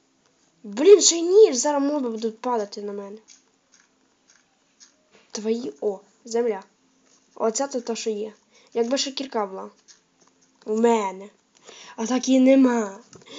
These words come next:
Що мені робити? Що мені робити? Ух, блін, оці, цей тиждень був такий тяжкий. Я так довго все строїв. Ви не представляєте, як я,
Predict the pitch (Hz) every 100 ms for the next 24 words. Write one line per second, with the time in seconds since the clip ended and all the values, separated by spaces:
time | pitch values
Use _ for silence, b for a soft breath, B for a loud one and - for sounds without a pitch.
0 | 370 B - - 254 233 214 220 208 202
1 | 214 233 202 - _ - - 330 220 220
2 | 233 247 254 - B B B B B B
3 | B B B _ _ - 226 - - -
4 | - - 233 226 277 220 - _ _ 240
5 | 247 - 320 302 233 247 247 233 294 247
6 | 220 254 254 240 233 302 262 208 - -
7 | 226 226 240 285 247 226 220 214 208 -
8 | 208 - 277 226 202 B B B B 240
9 | 233 220 220 - 220 208 208 226 226 -